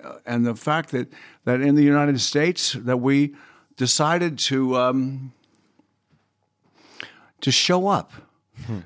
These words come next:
Speaker 1: and, and, and, and to say, "History is not correct." We weren't taught history in, in school. It's like the Germans were not taught about the Holocaust. They weren't taught.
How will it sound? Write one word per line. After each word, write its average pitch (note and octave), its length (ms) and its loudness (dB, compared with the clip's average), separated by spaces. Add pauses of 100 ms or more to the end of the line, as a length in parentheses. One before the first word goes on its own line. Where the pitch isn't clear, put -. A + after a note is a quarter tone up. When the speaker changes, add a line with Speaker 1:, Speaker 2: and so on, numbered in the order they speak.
(140)
Speaker 1:
and, A#2+ 180 -2
and, C3 380 2
and, B2+ 480 0
and B2 220 0
to C3 80 -2
say, B2+ 560 -4 (1080)
"History D3+ 440 0
is B2+ 180 0
not D3+ 340 0 (600)
correct." E3+ 500 -2
We C#3 120 0
weren't E3 260 -4
taught - 500 -6
history F2+ 600 -6 (160)
in, G2+ 280 -4 (460)
in A2 140 0
school. G2 480 -6
It's C3 200 -2
like G3 300 -4 (400)
the D3 120 -2
Germans F#3+ 500 0
were D#3+ 140 -2
not F#3 280 -2
taught G3 300 0
about F#3 280 -2
the F3+ 100 -2
Holocaust. A3 720 -4
They G3 80 -8
weren't G#3+ 340 -6
taught. - 460 -2